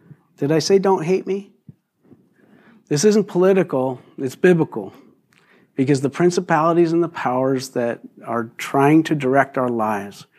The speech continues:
are trying to keep us in a state of fear, isolation, and division. Right? So if you ever find yourself divided in heart, that's on you,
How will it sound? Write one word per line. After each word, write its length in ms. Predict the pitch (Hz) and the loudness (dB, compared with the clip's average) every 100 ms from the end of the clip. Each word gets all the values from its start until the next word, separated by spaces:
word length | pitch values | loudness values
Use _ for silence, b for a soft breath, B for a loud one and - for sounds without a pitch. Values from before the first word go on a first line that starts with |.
| b b | b b
are 120 | 107 | -10
trying 280 | - 120 127 | -4 -2 -2
to 80 | |
keep 280 | 131 131 - | -2 -4 -4
us 160 | 127 - | -6 -6
in 100 | 120 | -6
a 60 | |
state 340 | - - 123 135 | -6 -4 0 0
of 120 | 147 | 0
fear, 540 | - 156 151 240 254 - _ b b b b b 123 | -2 2 4 2 -2 -12 _ b b b b b -2
isolation, 920 | 143 185 180 160 139 - 151 156 - _ _ - | -2 0 2 2 2 -2 -4 -4 -10 _ _ -6
and 160 | 123 | -2
division. 640 | 135 139 170 123 92 - _ _ _ _ _ _ _ _ _ _ b b b b b b b b _ _ _ | 0 4 4 2 -2 -12 _ _ _ _ _ _ _ _ _ _ b b b b b b b b _ _ _
Right? 340 | 131 160 185 - - - | 0 2 0 -6 -18 -12
So 180 | - 151 | 0 0
if 120 | 143 | 2
you 120 | 175 190 | 4 4
ever 160 | 240 | 2
find 260 | 247 247 240 | 2 0 2
yourself 360 | 196 226 185 | 0 0 0
divided 500 | 180 180 240 220 160 | 0 0 2 2 2
in 120 | 139 127 | 0 -4
heart, 500 | - 147 143 143 _ _ _ _ _ _ _ _ _ _ _ _ | -2 -2 -2 -6 _ _ _ _ _ _ _ _ _ _ _ _
that's 540 | 147 156 165 - - - _ _ _ _ _ _ _ _ _ | -2 0 -2 -8 -12 -20 _ _ _ _ _ _ _ _ _
on 260 | - 127 131 | -8 -4 0
you, 500 | 190 175 101 117 | 2 0 -2 -12